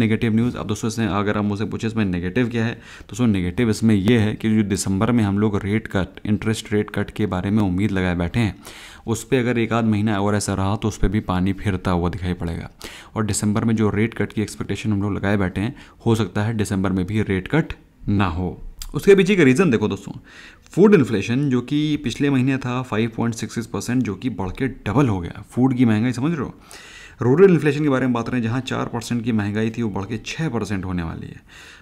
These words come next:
फिफ्टी परसेंट, almost close to फिफ्टी परसेंट, नहीं, इतना ही फिफ्टी तो फ़ोर्टी परसेंट तो साफ-साफ दिख रहा है। अर्बन इन्फ्लेशन के बारे में बात करें तो तीन परसेंट से पाँच परसेंट बढ़ गया, which is, uh, uh, थ्री सेवन, ट्वेंटी वन, सेवेंटी परसेंट का जंप है सीधे सीधे आपको,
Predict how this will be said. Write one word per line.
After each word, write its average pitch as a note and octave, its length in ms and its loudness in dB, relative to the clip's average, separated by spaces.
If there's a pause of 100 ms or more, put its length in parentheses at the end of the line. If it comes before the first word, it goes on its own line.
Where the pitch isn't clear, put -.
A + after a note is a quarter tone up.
(120)
फिफ्टी B2 320 -2
परसेंट, A2+ 280 -4
almost C#3 240 0
close C3+ 180 -4
to C#3+ 60 -6
फिफ्टी B2+ 240 -4
परसेंट, A#2 260 -2
नहीं, A2+ 320 0
इतना A2+ 340 -4
ही C3 100 0
फिफ्टी B2+ 240 -6
तो A#2 100 -6
फ़ोर्टी A2 240 -4
परसेंट A2+ 200 -6
तो A2+ 80 -6
साफ-साफ A2 320 -6
दिख G2+ 160 -4
रहा F#2+ 120 -6
है। - 60 -12 (480)
अर्बन C3 200 2
इन्फ्लेशन D#3 280 4
के D#3 60 2
बारे C3 120 4
में C3+ 100 4
बात B2 140 2
करें C#3 140 0
तो C3 60 -2
तीन C#3+ 240 0
परसेंट C#3 300 -2
से D#3 60 -2
पाँच D3+ 400 -2
परसेंट C#3+ 500 -2
बढ़ A2 160 2
गया, G#2 120 0
which G2 160 -2
is, B2+ 220 -2
uh, A#2+ 200 0 (420)
uh, G#2+ 200 -4
थ्री C3+ 80 2
सेवन, B2 220 0
ट्वेंटी A#2 180 2
वन, B2+ 80 2
सेवेंटी B2 460 0
परसेंट D#3+ 460 -2
का D#3+ 100 -2
जंप A#2+ 340 -2
है A#2+ 160 -2
सीधे A#2 260 -2
सीधे G#2+ 240 -2
आपको, A2 540 -2